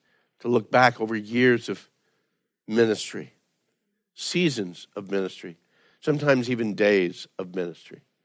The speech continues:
and see God's hand that has worked in people's lives. And you see lives that have been changed. Oh, some get changed suddenly. I mean, it's like an overnight, bam, their, their life is totally changed. Others, you see the process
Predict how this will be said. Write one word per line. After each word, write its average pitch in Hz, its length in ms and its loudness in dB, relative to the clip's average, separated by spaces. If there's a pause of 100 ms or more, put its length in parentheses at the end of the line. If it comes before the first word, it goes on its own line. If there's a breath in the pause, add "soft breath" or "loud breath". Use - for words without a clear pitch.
(760)
and - 80 -18
see 123 180 -2
God's 110 360 2
hand 95 380 -2 (360)
that 104 100 -10
has 98 160 -8
worked 101 500 0 (360)
in 98 100 -12
people's 104 400 -8
lives. 82 580 -14 (600)
And 101 100 -12
you 104 40 -10
see 139 200 2
lives 120 520 6
that 107 80 -10
have 92 100 -8
been 92 180 -2
changed. 92 480 -4 (220 soft breath)
Oh, 139 100 6
some 208 300 8
get 175 200 4
changed 160 280 6
suddenly. 156 500 6
I 135 80 6
mean, 160 140 6
it's 143 140 2
like 147 140 8
an 135 120 2
overnight, 160 560 4
bam, 147 320 4 (260 loud breath)
their, 160 200 8
their 143 200 8
life 151 400 6
is 131 160 2
totally 147 380 4
changed. 123 240 -4 (280 soft breath)
Others, 151 460 6
you 123 80 -6
see 160 260 -2
the 127 120 0
process 139 960 -2